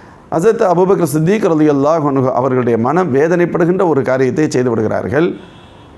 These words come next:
ஹஸரத் அபூபக்கர் ரலியல்லாஹு அன்ஹு சாதாரணமா வ-, வ-, இது கவலைப்பட மாட்டாங்க, வேதனைப்பட மாட்டாங்க, யார் மேலேயும் வருத்தம்லாம் கொள்ள மாட்டாங்க.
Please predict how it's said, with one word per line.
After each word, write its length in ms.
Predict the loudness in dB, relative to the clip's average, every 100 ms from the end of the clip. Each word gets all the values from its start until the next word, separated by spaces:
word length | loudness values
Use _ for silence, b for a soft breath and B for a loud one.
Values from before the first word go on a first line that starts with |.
| -20 -14 -8
ஹஸரத் 160 | -4 -2
அபூபக்கர் 560 | -2 0 0 0 2
ரலியல்லாஹு 320 | 2 2 2 2
அன்ஹு 180 | 0 0
சாதாரணமா 760 | 0 0 0 2 2 2 0 0
வ-, 0 |
வ-, 360 | 0 0 0 0
இது 120 | 0
கவலைப்பட 400 | 0 0 0 -2
மாட்டாங்க, 320 | -2 -2 -2
வேதனைப்பட 360 | 0 0 0 -2
மாட்டாங்க, 520 | -2 -2 -2 -2 0
யார் 220 | 0 0
மேலேயும் 20 | 0
வருத்தம்லாம் 540 | 0 -2 -2 -2 0
கொள்ள 180 | 0 0
மாட்டாங்க. 380 | 0 -2 -4